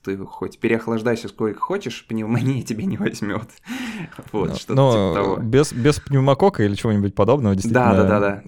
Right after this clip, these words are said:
Speaker 2: опасность,
Speaker 1: Да, она не
Speaker 2: э,
Speaker 1: возьмет, но, э, любое другое, э, м, какой-нибудь бронхит можно, в принципе.
Speaker 2: Ну да, э, при определенных условиях. Тут, знаешь, есть еще обратная
Speaker 1: Да, да, да,
Speaker 2: сторона.
Speaker 1: при определенных.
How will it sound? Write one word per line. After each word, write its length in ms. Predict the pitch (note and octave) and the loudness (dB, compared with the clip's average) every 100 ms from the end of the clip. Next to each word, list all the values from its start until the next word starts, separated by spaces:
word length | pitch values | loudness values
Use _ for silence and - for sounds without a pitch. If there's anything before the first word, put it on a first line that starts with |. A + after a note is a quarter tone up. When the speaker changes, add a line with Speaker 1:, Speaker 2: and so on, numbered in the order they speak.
| G2+ | 0
Speaker 2:
опасность, 340 | G#2+ G#2+ A2 | 2 2 0
Speaker 1:
Да, 80 | G2+ | 0
она 80 | G2 | 0
не 60 | |
Speaker 2:
э, 40 | G2 | 0
Speaker 1:
возьмет, 360 | G#2 G2+ F#2+ | -2 -4 -4
но, 440 | G2 G#2 G2 F#2 F2+ - - | -4 -4 -4 -6 -12 -12 -10
э, 460 | - - - - - | -8 -8 -10 -10 -8
любое 460 | G#2+ A2 A#2+ A#2+ G#2+ | -8 -4 -2 -2 -2
другое, 800 | G#2+ G2+ A2 A#2 G#2+ G2 G2 _ _ - | -4 -6 -4 -4 -4 -6 -10 _ _ -16
э, 60 | G2+ | -12
м, 1400 | G2 F#2+ G2 - - - - - - - - - - - - | -12 -12 -14 -14 -14 -14 -14 -16 -16 -16 -16 -16 -16 -14 -12
какой-нибудь 400 | A2 A2 G#2 G2 | -8 -6 -8 -6
бронхит 520 | G#2 A2 A2 D#3 - | -4 -6 -6 -10 -8
можно, 340 | G2+ G2 F#2+ | -6 -6 -6
в 60 | D#2+ | -14
принципе. 500 | - F#2+ F#2+ - - _ _ _ - - _ _ _ _ - - _ - | -10 -10 -10 -14 -16 _ _ _ -20 -20 _ _ _ _ -20 -20 _ 0
Speaker 2:
Ну 360 | D#3 G#3 C3 | 2 2 2
да, 360 | A2+ A2+ A2 A#2+ | 4 4 4 0
э, 480 | - A2 G#2 G2+ G2+ | 2 4 6 6 4
при 100 | - | 0
определенных 340 | A2+ A2+ A2 G2+ | -2 0 0 -2
условиях. 340 | - F#2 E2+ | -2 -2 -2
Тут, 140 | - C#3 | -2 0
знаешь, 200 | E3 G3 | 0 2
есть 100 | C#3+ - | -2 0
еще 160 | C3 | 4
обратная 280 | A#2 C3 A#2 | 4 4 4
Speaker 1:
Да, 40 | A2+ | 4
да, 0 | |
да, 60 | G2+ | 4
Speaker 2:
сторона. 300 | G#2+ A2+ E3 | 4 4 2
Speaker 1:
при 100 | B2 | -2
определенных. 320 | A2 G2 - | -6 -8 -10